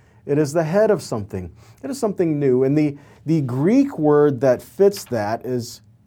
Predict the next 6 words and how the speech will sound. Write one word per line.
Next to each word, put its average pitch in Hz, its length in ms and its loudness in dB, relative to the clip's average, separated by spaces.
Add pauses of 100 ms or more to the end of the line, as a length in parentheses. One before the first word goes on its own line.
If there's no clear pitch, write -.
(120)
kainos. 143 800 -6 (840)
It 117 160 -4
means 151 720 0
newness 185 760 2 (120)
of 131 180 -4 (140)
age. 110 920 -2